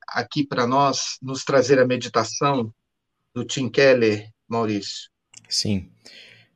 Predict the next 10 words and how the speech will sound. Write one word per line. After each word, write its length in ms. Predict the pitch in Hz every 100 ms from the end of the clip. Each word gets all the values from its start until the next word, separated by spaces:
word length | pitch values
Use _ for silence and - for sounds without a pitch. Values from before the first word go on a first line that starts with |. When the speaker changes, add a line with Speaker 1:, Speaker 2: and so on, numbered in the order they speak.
| -
Speaker 2:
É, 320 | 104 104 101
como 200 | - 107
o 60 | 104
pastor 320 | 104 113 104
disse, 500 | 110 131 - - -
aqui 400 | - - 123 120
o 40 |
Senhor 400 | - 123 113 131
da 120 | 131
tempestade. 1120 | 127 135 127 131 - - 104 104 92 90 80